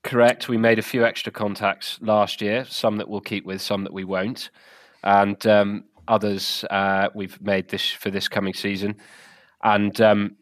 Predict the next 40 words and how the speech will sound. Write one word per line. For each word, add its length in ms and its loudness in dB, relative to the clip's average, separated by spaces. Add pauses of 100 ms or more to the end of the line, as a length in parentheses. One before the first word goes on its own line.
(280)
yeah, 220 4
w-, 220 -4
it's 160 -10
just 240 -4
trying 180 4
to 60 -2
spread 280 -2
the 80 -6
risk. 340 -6 (340)
I 120 -2
think 300 -6
inevitably 580 -2
bird 280 -4
flu 160 -10
is 80 -14
gonna 180 -10
play 220 -4
a 40 -8
part 360 -2 (200)
next 380 -10
year, 160 -6
which 180 -16
I'm 80 -10
sure 260 -10 (140)
some 200 -6
people 320 -10 (280)
sounds 300 -2
all 140 -4
a 20 -6
bit 160 -6
doom 180 0
and 100 -4
gloom, 260 -2
but 100 -6
I 60 -2
must 240 -8
be 80 -8
realistic 520 -6
about 260 -2
this. 200 -8